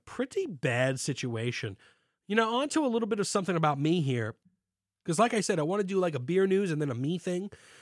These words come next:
Go back and forth, try to keep people engaged. 'Cause a lot of people that will listen to what I talk about and then tune out for the beer news, I'm trying to get all you motherfuckers to listen till the end. Um, my child now is ten months old.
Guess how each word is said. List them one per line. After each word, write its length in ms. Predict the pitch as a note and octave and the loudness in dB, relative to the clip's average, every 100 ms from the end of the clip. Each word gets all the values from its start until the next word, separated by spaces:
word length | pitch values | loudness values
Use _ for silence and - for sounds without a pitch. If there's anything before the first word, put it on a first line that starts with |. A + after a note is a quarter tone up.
| - | -16
Go 140 | - D3 | -6 -4
back 180 | D3+ D3+ | -2 -4
and 140 | B2+ | -2
forth, 240 | D3 D#3+ | -2 -2
try 160 | - F3 | 0 -2
to 40 | |
keep 200 | D#3 F3 | -2 -2
people 240 | E3+ E3 C#3+ | -2 -2 -2
engaged. 320 | B2 C#3 D3 | 0 -2 0
'Cause 80 | D3+ | -2
a 20 | |
lot 140 | F3+ | -2
of 60 | G3 | -2
people 220 | G3+ E3 | -4 -2
that 140 | D3 C#3 | -2 0
will 140 | B2 | 0
listen 380 | B2+ D#3 C#3+ B2 | 0 -2 -2 -4
to 340 | - C3+ A#2+ - - - - | -2 0 -2 -4 -16 -20 -2
what 180 | B2+ | 2
I 140 | C3+ D#3 | 4 2
talk 220 | D#3+ C3+ | 0 0
about 160 | C3 A#2+ | 0 0
and 100 | B2 | -2
then 140 | A#2+ | -4
tune 180 | - C#3+ | -2 0
out 160 | B2+ | -2
for 80 | - | -4
the 60 | A#2+ | -4
beer 180 | C3 C#3 | -2 0
news, 240 | A#2+ A2 | -2 -2
I'm 80 | D#3 | -4
trying 160 | F3 | -6
to 60 | C3 | -6
get 240 | B2+ A#2+ | -6 -6
all 240 | C3 D#3 G3+ | 0 2 2
you 80 | B2 | 0
motherfuckers 560 | A2 G2+ - B2+ A#2 | -2 -2 0 0 -2
to 80 | G#2+ | -4
listen 280 | B2 C3+ B2 | -2 -2 -2
till 140 | C#3+ | -2
the 180 | A2+ A#2 | -2 0
end. 300 | A#3 G3 D3+ - _ _ _ _ _ _ - | 2 2 -2 -10 _ _ _ _ _ _ 0
Um, 520 | F3 G#3 G#3 G3+ G3 - _ _ - | 6 8 8 6 -2 -14 _ _ -4
my 160 | F#3 | -2
child 420 | G#3 A3+ A3 G#3 G3 | 2 4 6 4 2
now 220 | F#3+ F#3+ | 2 2
is 100 | E3+ | 2
ten 220 | F#3 G3+ | 0 0
months 180 | A#3 G#3 | -2 2
old. 260 | D#3+ F#3 | 2 0